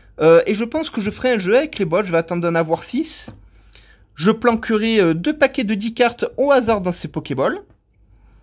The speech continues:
Et lorsque je vous ferai gagner les cartes, quand nous serons sans abonnés, euh, ben, jusqu'à six d'entre vous choisiront une ball. Alors si elle est vide, ben, ils auront perdu. Et si elle est pleine, elle a les dix cartes, euh, eh ben, vous gagnerez dix cartes.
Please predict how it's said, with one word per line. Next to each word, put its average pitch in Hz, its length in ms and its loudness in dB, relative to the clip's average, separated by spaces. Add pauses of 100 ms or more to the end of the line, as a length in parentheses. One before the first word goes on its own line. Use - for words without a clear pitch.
(140)
Et 160 120 4
lorsque 233 280 0
je 233 100 0
vous 226 80 -2
ferai 220 180 -4
gagner 277 340 0
les 190 140 -2
cartes, 196 320 -2
quand 175 140 -2
nous 175 80 0
serons 170 240 -6
sans 247 260 -2
abonnés, 190 480 -2 (640)
euh, 139 1120 4
ben, 170 160 4
jusqu'à 196 300 -2
six 269 260 -6
d'entre 247 300 -2
vous 196 300 0
choisiront 240 580 0
une 175 180 2
ball. 127 300 2 (180)
Alors 123 160 -4
si - 140 -4
elle 202 160 2
est 196 40 -2
vide, 180 200 -2
ben, 156 100 0
ils 139 160 -2
auront 135 140 -2
perdu. 143 480 -2 (420)
Et 233 140 2
si 240 180 0
elle 247 160 6
est 214 80 0
pleine, 214 320 0
elle 160 240 4
a 160 80 4
les 160 120 -2
dix 135 160 -12
cartes, 254 440 -2 (320)
euh, 143 360 6 (120)
eh 185 100 2
ben, 170 140 4
vous 226 140 -2
gagnerez 180 420 -2
dix 165 240 -6
cartes. - 380 -6